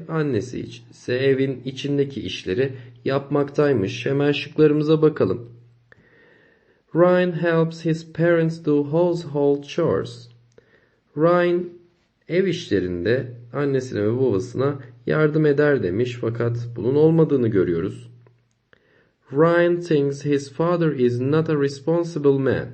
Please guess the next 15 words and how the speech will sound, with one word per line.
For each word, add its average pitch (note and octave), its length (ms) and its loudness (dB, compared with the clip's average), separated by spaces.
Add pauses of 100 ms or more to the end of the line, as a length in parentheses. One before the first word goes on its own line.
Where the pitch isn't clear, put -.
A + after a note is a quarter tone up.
(1300)
Ryan F#3 380 4
babasının D#3+ 760 2 (140)
sorumlu G#2 600 0
birisi C#3+ 320 -2
olduğunu G#2 640 -2 (240)
düşünmez C#3+ 720 -2
demiş. - 520 -8 (1400)
Dolayısıyla G#2 400 2
B G2 160 2
şıkkını D#3 420 -2
da D#3 60 4
eledik B2+ 320 -2
çünkü C3+ 460 0 (580)
ilk G3 320 -6
sözünde F#2+ 640 -2